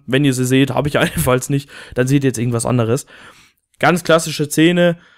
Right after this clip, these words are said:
Stürmer läuft auf Torwart zu, Torwart kommt raus, läuft einfach praktisch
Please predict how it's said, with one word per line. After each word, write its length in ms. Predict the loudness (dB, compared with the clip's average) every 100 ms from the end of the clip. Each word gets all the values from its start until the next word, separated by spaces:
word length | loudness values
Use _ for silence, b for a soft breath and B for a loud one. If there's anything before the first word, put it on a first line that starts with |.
| b b b _ _ _ _
Stürmer 680 | 0 4 6 6 6 4 4
läuft 440 | 4 6 4 2
auf 360 | 4 4 4 -2 2
Torwart 360 | 4 6 4
zu, 360 | 4 4 4 2
Torwart 320 | 4 6 6
kommt 240 | 2 0 4
raus, 640 | 6 8 6 2 -6 _ 0
läuft 360 | 4 4 2
einfach 480 | 0 0 0 -2 0
praktisch 400 | -2 0 -2